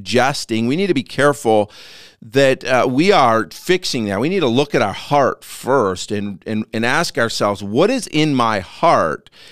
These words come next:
that is causing me to do this?" Our speech reveals our, uh, our heart, and Matthew calls that out for us. And then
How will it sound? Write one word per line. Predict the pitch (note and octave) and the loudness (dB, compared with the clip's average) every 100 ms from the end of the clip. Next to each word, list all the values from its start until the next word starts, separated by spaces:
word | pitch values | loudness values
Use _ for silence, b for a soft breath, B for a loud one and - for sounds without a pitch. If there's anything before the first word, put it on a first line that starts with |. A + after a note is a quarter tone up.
| B B | B B
that | B2+ B2+ | 2 4
is | A#2+ | 2
causing | - - D3 D#3 A#3 F3 G#2 F2+ | -2 -6 0 4 4 2 -4 -6
me | F2+ F2+ F2+ F2+ b b b | -6 -6 -8 -12 b b b
to | - | -12
do | G#2+ A2+ E3+ | -4 0 2
this?" | C#3 - - - _ _ _ _ _ _ - - - | 0 -2 -10 -14 _ _ _ _ _ _ -20 -16 -4
Our | G2 F#2+ | -2 -2
speech | - - G#3+ A#3 F#3+ - - b b b | -4 -4 0 0 0 -4 -8 b b b
reveals | A#2+ B2+ A#2+ F#3 E3 C3+ A#2+ - - _ _ _ - | -2 0 0 4 4 4 2 -4 -12 _ _ _ -2
our, | G#2+ G#2+ - | 0 0 -2
uh, | G#2+ G2 - | 0 0 0
our | G2+ | 0
heart, | F#2 - D3+ E2 - - - _ _ _ | 0 2 2 2 -4 -16 -20 _ _ _
and | F2+ G2 | -8 -4
Matthew | A2 A#2 G#2+ A2 | -2 -2 -4 -8
calls | - G#2 G2+ | -2 0 0
that | F#2 F2+ | -2 -2
out | F#2 - | -2 -4
for | F2+ | -4
us. | F2+ G#2+ | -4 0
And | D3 C3 | 0 2
then | F#3 A3 | 2 2